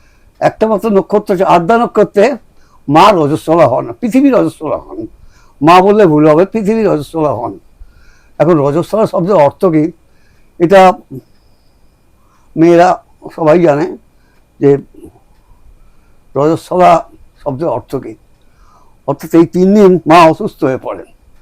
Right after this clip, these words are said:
আমরা বলি মা অসুস্থ হয়ে পড়েন, তবে বাসুদেব জগন্নাথ পনেরো দিন অসুস্থ হয়ে আছেন। হ্যাঁ, ভগবানও অসুস্থ হন। তো এটা যেভাবে হোক, আমাদের মা অসুস্থ হয়ে পড়েন তিন দিনের জন্যে। আহ, এবং ওই সময়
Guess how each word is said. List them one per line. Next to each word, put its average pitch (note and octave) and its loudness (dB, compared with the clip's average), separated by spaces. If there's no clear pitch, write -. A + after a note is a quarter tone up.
আমরা F#3 -2
বলি F3+ 0
মা F#3 2
অসুস্থ E3+ -6
হয়ে C#3+ 0
পড়েন, C3 -4
তবে F#3 0
বাসুদেব F3 -4
জগন্নাথ G3 0
পনেরো A3+ 2
দিন B3+ 2
অসুস্থ F#3+ -2
হয়ে D3 0
আছেন। B2+ -6
হ্যাঁ, C#3+ -4
ভগবানও E3+ 0
অসুস্থ - -4
হন। - 0
তো E3+ 2
এটা G3 0
যেভাবে G3 4
হোক, G3 0
আমাদের G3 2
মা F#3 4
অসুস্থ G3 2
হয়ে E3 2
পড়েন E3 -4
তিন A3 2
দিনের G3 2
জন্যে। D#3 2
আহ, E3+ 0
এবং E3 2
ওই F3 2
সময় G3 -2